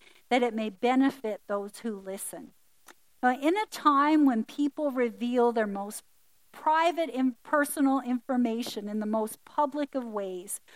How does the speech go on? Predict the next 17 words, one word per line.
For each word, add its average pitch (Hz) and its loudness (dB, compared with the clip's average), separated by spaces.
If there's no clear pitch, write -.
without 254 2
thought 277 6
or 262 0
hesitation, 220 -6
it's 285 -2
important 277 4
for 233 0
us 220 -2
to 214 -6
recapture 214 -6
this 190 -12
piece - -16
of 185 -12
wisdom. 180 -14
Think 311 4
about 185 -2
it. 165 -14